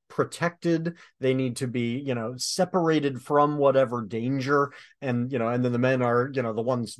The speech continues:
charging in. Uh, and, and, you know, that is in and of itself, like, I think it's worth bringing into the classroom and talking about. This was just accepted, and it would have seemed wild to readers to have the, you know, the, the,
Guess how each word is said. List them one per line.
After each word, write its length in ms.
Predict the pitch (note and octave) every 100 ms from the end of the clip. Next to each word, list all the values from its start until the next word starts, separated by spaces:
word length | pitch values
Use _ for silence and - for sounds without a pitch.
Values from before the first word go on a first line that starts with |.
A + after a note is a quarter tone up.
| B2+
charging 420 | - C3+ A2 B2+
in. 320 | F#3 B2+ G#2+
Uh, 340 | A#2 - A2+ A#2+
and, 220 | C3+ B2
and, 420 | C#3 A#2+ B2 A#2
you 80 | C3
know, 120 | A#2
that 260 | G2+ D3+ D#3+
is 320 | C#3 C3 A2
in 200 | - D#3+
and 80 | C#3+
of 80 | C3
itself, 360 | A#2 - F#3+ -
like, 200 | A#2 - - -
I 20 |
think 120 | C#3+ E3
it's 100 | -
worth 460 | G#2 A#2 C#3+ -
bringing 520 | B2 G#2 C3 C#3 D#3 D#3
into 180 | D3
the 220 | C3+ C3 B2
classroom 580 | - D3 G3+ - B2
and 120 | B2 A#2+
talking 440 | D#3 F#3 - C3+
about. 360 | A2+ A2 G#2+ - - - - _ _
This 400 | A#2 G2 D3 -
was 300 | E3+ G3 -
just 600 | - B2 C3 - - - - _ _ _
accepted, 640 | D#3 - B3 B3+ - A#2+ C3
and 140 | E3
it 80 | E3
would 200 | C#3+ F3+
have 140 | E3
seemed 460 | C3 - E3 D3+ C3
wild 680 | A2+ A#2 C3+ A3 F#3+ B2+ A#2
to 140 | -
readers 560 | B2+ A#2+ A#2 A#2 A#2+ B2+
to 100 | C3
have 320 | B2 B2+ A2+
the, 280 | B2 B2+ C3
you 80 | D3
know, 160 | B2 A#2+
the, 120 | B2+
the, 460 | B2 B2 B2 A#2